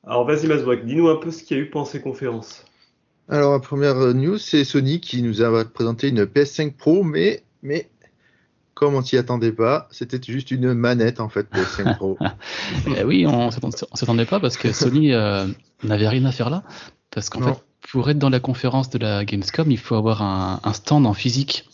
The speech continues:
Speaker 3: dans le salon pour avoir le droit de paraître dans la conférence. Donc Sony n'ayant pas de, de stand physique, il devait pas être là, mais ils ont trouvé un, un petit son mal, petit malin, hein. Ils se sont glissés là avec du, du hardware et pas de jeu en fait.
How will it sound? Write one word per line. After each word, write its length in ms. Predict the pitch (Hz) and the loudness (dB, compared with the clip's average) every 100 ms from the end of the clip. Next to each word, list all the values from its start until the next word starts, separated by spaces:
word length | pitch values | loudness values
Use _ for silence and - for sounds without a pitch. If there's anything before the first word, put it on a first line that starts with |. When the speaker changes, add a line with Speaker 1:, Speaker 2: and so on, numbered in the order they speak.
| - | -8
Speaker 3:
dans 140 | - | -4
le 40 | 104 | -2
salon 260 | - 113 117 - _ | 0 -2 -4 -12 _
pour 100 | - | -4
avoir 120 | 104 101 | -2 -2
le 80 | |
droit 200 | 104 117 | -2 -2
de 80 | 131 - | -4 -6
paraître 400 | - 113 131 - | -4 -2 -4 -6
dans 100 | 120 | -4
la 80 | 110 | -4
conférence. 520 | 110 113 107 107 - - - - - - - | -4 -4 -4 -4 -8 -12 -18 -16 -16 -16 -14
Donc 220 | - 104 - | -8 -6 -4
Sony 560 | - - - 117 131 | -4 -2 2 4 4
n'ayant 260 | 117 104 104 | 2 0 -4
pas 240 | - 117 | -4 -4
de, 320 | 113 95 95 | -2 -2 -4
de 140 | 92 101 | -4 -6
stand 320 | 92 120 110 | -4 -2 -2
physique, 480 | - 104 127 170 - | -2 -2 -2 -2 -2
il 120 | 98 | -4
devait 160 | 104 95 | -2 -2
pas 220 | - 147 | 0 0
être 140 | 151 | 0
là, 260 | 131 135 131 | 0 0 0
mais 120 | 107 | -2
ils 120 | 101 | -4
ont 20 | |
trouvé 220 | 110 - 120 | -4 -2 0
un, 200 | 113 107 - - - _ - | 0 -4 -10 -20 -20 _ -4
un 100 | 156 | -4
petit 300 | - - 147 | -4 -8 -4
son 160 | - | 2
mal, 140 | 160 135 | 4 2
petit 180 | 131 151 | 0 0
malin, 300 | 139 131 113 | 2 2 0
hein. 40 | |
Ils 80 | 117 | -2
se 60 | - | -4
sont 100 | 113 | -2
glissés 260 | 120 - | -2 0
là 140 | 127 127 | 0 0
avec 280 | 107 104 - | 0 -4 -6
du, 220 | 113 110 | -4 -2
du 160 | 117 | 0
hardware 380 | 117 107 117 120 | 0 0 0 0
et 60 | 110 | -2
pas 120 | 107 | -6
de 60 | 104 | -4
jeu 120 | 104 | -6
en 80 | 92 | -6
fait. 280 | 87 - | -10 -14